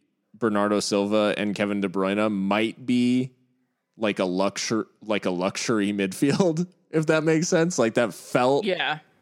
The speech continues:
Speaker 1: a little light in terms of, like, it's two, like, obvious attacking players. Kevin De Bruyne, obviously, a little bit, you know, he can,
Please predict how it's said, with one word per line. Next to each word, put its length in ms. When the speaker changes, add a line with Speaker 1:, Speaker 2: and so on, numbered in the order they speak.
Speaker 1:
a 60
little 380
light 420
in 140
terms 260
of, 100
like, 240
it's 200
two, 680
like, 300
obvious 580
attacking 540
players. 720
Kevin 220
De 80
Bruyne, 220
obviously, 460
a 60
little 180
bit, 180
you 200
know, 100
he 160
can, 300